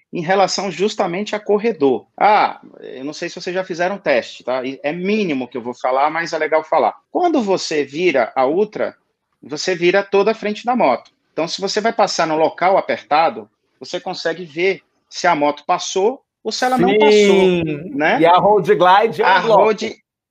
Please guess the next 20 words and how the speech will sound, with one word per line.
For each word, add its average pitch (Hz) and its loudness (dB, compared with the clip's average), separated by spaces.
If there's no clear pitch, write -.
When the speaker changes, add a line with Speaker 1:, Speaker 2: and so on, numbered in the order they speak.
Speaker 1:
a 185 2
Ro-, 165 -2
<laughs> - -20
é, 147 -8
a 151 0
Road 214 -4
Glide 175 -2
vai 196 -2
te 208 -14
dar, 165 2
no 208 -8
momento 240 -4
que 220 -10
você 170 -8
precisa, 160 -12
por 233 -12
isso - -10
que - -6
é 285 -4
legal, 156 4